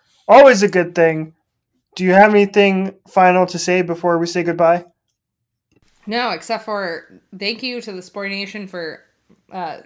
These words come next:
Speaker 2: sitting through all that with us. I think that may have been a brain dump for my day-to-day. Just, like, a mental brain dump was this episode.
Speaker 1: Hey, that's totally okay, 'cause that's how I view this epi-, these shows anyway, is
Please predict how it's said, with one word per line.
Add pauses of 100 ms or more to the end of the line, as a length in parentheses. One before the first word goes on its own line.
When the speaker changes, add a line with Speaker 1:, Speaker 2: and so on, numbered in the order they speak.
(100)
Speaker 2:
sitting
through
all
that
with
us. (320)
I
think
that
may
have
been
a
brain
dump (260)
for
my
day-to-day. (800)
Just,
like,
a
mental
brain
dump
was
this
episode. (1300)
Speaker 1:
Hey,
that's
totally
okay,
'cause
that's
how
I
view
this
epi-,
these
shows
anyway, (300)
is